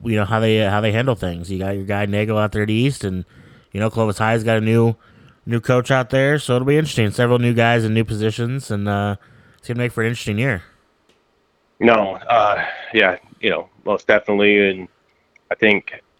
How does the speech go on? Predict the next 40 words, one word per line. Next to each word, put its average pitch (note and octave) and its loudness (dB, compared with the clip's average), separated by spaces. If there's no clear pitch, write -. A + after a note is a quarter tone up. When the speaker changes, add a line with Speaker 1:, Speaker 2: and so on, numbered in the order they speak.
Speaker 2:
you F#2+ -4
know, E2+ -2
with - -4
all, G2 4
you G#2 0
know, F2 2
all F2+ 4
said - -2
and E2+ -6
done, F2+ -2
though, E2 0
I D#2+ -4
think, E2+ -4
you G2+ -4
know, E2 -4
track - -2
play F#2+ 0
is E2 -4
gonna F2+ -2
go F2+ 2
through, F#2 0
uh, E2 -8
still - 0
gonna F#2 2
go F#2 2
through - -4
Central, F#2+ 0
but F#2 2
it F2+ -2
should - -6
be F#2+ 0
fun F#2+ 0
to F2 0
see, F#2+ 2
uh, F2+ 4
what G2 4
happens. G2+ -2
Um, F#2 -2
Vince G#2+ 2
Brenstetter, G#2+ 2